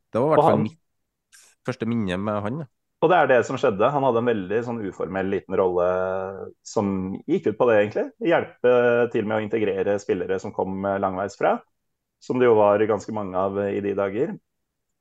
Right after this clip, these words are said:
Speaker 2: Og så har han, eh, vi har ikke hatt så mange av dem opp igjennom, men han har jo da klamret seg til en slags, eh, altmuligmann-rolle i året frem til han da plutselig ble sportssjef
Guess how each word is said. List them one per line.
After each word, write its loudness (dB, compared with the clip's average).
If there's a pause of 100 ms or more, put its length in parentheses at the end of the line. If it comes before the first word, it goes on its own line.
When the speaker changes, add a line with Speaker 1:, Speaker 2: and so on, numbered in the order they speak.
(300)
Speaker 2:
Og -2
så 4
har 4
han, 0
eh, -6 (600)
vi 2
har 2
ikke -2
hatt -12
så 2
mange 0
av 2
dem 0
opp -8
igjennom, -4
men -2
han -2
har 0
jo -2
da 0
klamret -4
seg -2
til -6
en -6
slags, -8
eh, 2 (400)
altmuligmann-rolle 0
i -4
året -2 (500)
frem 0
til -4
han 2
da 2
plutselig -6
ble -2
sportssjef -6